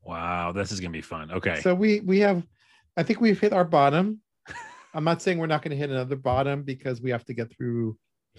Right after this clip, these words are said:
Speaker 2: Thor: The Dark World, but I don't think we're gonna hit a two again.
Speaker 1: Thor: The Dark World is, I don't think, as bad as you remember.
Speaker 2: Good. I'm looking forward to rewatching it. I'm looking forward to watching Thor this week.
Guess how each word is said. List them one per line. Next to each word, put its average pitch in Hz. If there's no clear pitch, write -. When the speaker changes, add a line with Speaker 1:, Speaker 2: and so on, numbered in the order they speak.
Speaker 2:
Thor: 120
The 120
Dark 120
World, 160
but 160
I -
don't 196
think 233
we're 180
gonna 175
hit 165
a 143
two 143
again. 90
Speaker 1:
Thor: 139
The 147
Dark 123
World 120
is, 95
I 101
don't 107
think, 104
as 87
bad 85
as 76
you 80
remember. 76
Speaker 2:
Good. -
I'm 147
looking 135
forward 120
to -
rewatching 143
it. 95
I'm 110
looking 107
forward 110
to 117
watching 107
Thor 107
this -
week. -